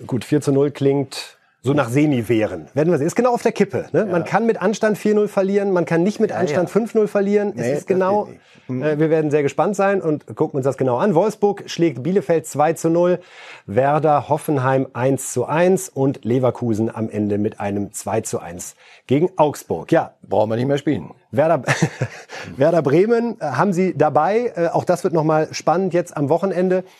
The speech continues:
Speaker 1: Wir können jetzt noch mal die Bilder zeigen, wie die Mannschaft heute Morgen zum Corona-Test kommt. Denn auch das, äh, gehört natürlich, äh, in zwanzig zwanzig mit dazu.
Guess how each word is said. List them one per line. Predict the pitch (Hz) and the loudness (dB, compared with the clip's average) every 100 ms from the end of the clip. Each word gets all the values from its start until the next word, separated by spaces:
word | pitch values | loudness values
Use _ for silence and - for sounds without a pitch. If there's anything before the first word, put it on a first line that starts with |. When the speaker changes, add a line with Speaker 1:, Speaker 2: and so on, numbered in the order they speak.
| _ - | _ -8
Speaker 1:
Wir | 143 147 139 | -2 -2 -2
können | - 151 | -2 0
jetzt | 156 147 | 0 0
noch | |
mal | 151 | 0
die | 143 | 0
Bilder | 147 151 | 2 0
zeigen, | - 143 160 | 2 0 0
wie | 151 | 0
die | 147 | 2
Mannschaft | 139 147 160 | 0 0 -2
heute | - 143 | 0 0
Morgen | 139 139 165 160 | 2 2 2 0
zum | 156 147 | -2 0
Corona-Test | 139 131 180 160 - 139 - | 2 4 4 2 0 -4 -2
kommt. | 143 175 190 - - - - - | 0 0 -2 -8 -20 -20 -18 0
Denn | 143 156 - | 2 2 0
auch | 143 | -4
das, | - 156 - 135 | 0 0 0 -6
äh, | 156 | -2
gehört | 143 139 160 | 2 2 2
natürlich, | 160 135 160 156 147 - - | 0 0 0 2 0 -2 -8
äh, | 139 135 - | -2 -2 0
in | 147 151 135 - | 2 2 0 -6
zwanzig | - 147 151 143 | -4 -2 0 -2
zwanzig | - 156 156 147 | 0 0 0 0
mit | 151 147 | 0 2
dazu. | 131 - 180 196 | 0 2 0 0